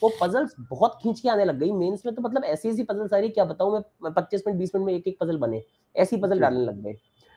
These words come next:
Speaker 1: डीआईज, कैट वाली डीआई उठा उठा के डाली जा रही है, बैंक में आराम से डल रही है कैट की डीआई। तो बैंकिंग में सिलेबस, अब जैसे बैंकिंग में एडवांस मैथ्स नहीं है, मगर जो मैथ्स है, वो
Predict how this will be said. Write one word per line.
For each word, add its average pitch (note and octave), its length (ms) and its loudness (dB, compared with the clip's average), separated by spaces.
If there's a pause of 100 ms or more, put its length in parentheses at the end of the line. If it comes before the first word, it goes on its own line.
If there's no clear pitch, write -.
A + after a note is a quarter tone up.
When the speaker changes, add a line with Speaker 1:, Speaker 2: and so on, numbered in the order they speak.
(120)
Speaker 1:
डीआईज, G#3 500 8
कैट A3 420 4
वाली B3 160 0
डीआई A#3 160 2
उठा A3 200 4
उठा G#3+ 140 6
के A3+ 80 2
डाली D3+ 240 6
जा C#3 100 4
रही D3 100 2
है, G3 60 2
बैंक D#3 240 0
में G#3+ 60 -2
आराम A3 300 4
से A3 80 0
डल C3 160 0
रही B2+ 140 -2
है D3 60 -2
कैट B2 260 -2
की B2 80 -8
डीआई। A2 240 -6 (500)
तो B3+ 80 0
बैंकिंग E3+ 480 2
में E4 80 4
सिलेबस, G3 500 -2
अब F3 80 -4
जैसे G3+ 200 -2
बैंकिंग F#3+ 340 0
में A3+ 80 2
एडवांस A#3+ 320 4
मैथ्स A3+ 240 -4
नहीं A2+ 200 0
है, G#2+ 80 -14 (960)
मगर G3 260 8
जो B3+ 260 2
मैथ्स A3+ 360 -2
है, F#3+ 520 4 (260)
वो A#3 120 4